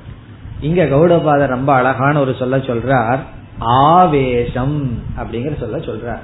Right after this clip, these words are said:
இல்ல, நீ ஆவேசத்தினால பாத்துட்டு இருக்க.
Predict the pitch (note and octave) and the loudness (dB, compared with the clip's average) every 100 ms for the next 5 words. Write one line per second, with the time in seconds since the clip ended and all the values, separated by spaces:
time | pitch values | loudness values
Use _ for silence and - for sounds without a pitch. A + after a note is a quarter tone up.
0 | - - D#3+ E3 A#2+ G#2+ C#3 E3+ F3 E3+ | -14 -8 -4 -4 -6 -2 2 4 4 2
1 | D#3+ D3 - B2+ B2+ E3+ C#3 A#2+ A#2 B2 | 0 -6 -6 -6 -2 -2 0 -4 -4 -8
2 | A2+ G#2 - | -8 -8 -4